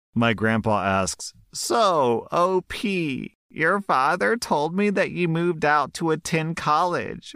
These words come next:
Which college are you attending?" I told my grandpa,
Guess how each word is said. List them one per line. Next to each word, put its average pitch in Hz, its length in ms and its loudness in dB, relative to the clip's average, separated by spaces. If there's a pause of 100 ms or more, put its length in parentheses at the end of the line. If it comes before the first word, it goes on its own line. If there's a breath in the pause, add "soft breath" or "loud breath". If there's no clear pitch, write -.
Which 202 440 0
college 220 580 2
are 190 140 2
you 151 320 -2
attending?" 127 880 -2 (160)
I 110 100 2
told 117 260 2
my 107 140 2
grandpa, 101 760 2